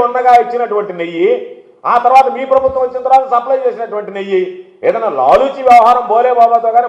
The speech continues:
మరొకరితో కానీ మరొకరితో ఉందంటే మీ హయాంలో నడిచింది, దానికి పర్మిషన్ ఇచ్చింది మీరు. ఈరోజు ఆ కంపెనీలో సప్లై చేస్తే పట్టుకున్నది మీ హయాంలో. కాబట్టి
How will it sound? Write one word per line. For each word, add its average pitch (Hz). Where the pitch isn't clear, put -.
మరొకరితో 226
కానీ 226
మరొకరితో 220
ఉందంటే 226
మీ 190
హయాంలో 254
నడిచింది, 180
దానికి 190
పర్మిషన్ 254
ఇచ్చింది 262
మీరు. 226
ఈరోజు 277
ఆ 220
కంపెనీలో 269
సప్లై 294
చేస్తే 277
పట్టుకున్నది 311
మీ 339
హయాంలో. 294
కాబట్టి 254